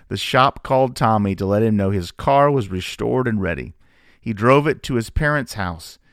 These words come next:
His dad walked out of the house and wept when he saw his once crumpled, wrecked, and left to rust Ford Falcon sitting in his driveway,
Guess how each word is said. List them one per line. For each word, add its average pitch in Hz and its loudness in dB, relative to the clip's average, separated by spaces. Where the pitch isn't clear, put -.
His 120 -4
dad 131 2
walked 123 2
out 123 2
of 110 -6
the 101 -2
house 120 0
and 101 -4
wept 117 0
when 104 -6
he 104 -4
saw 117 -2
his 104 -2
once 131 -2
crumpled, 160 -4
wrecked, 123 -2
and 101 -4
left 120 -2
to 170 -4
rust 147 0
Ford 135 -4
Falcon 104 -2
sitting 110 -6
in 104 -4
his 101 -6
driveway, 85 -10